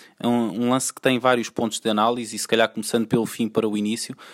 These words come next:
eh, ficaram dúvidas iniciais sobre a posição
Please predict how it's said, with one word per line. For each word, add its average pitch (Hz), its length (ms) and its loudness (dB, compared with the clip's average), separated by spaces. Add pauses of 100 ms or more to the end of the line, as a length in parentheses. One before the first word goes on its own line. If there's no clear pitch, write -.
(140)
eh, 117 240 6
ficaram 127 420 2
dúvidas 120 440 0
iniciais 117 500 0
sobre 110 220 -2
a 107 40 -2
posição 110 560 0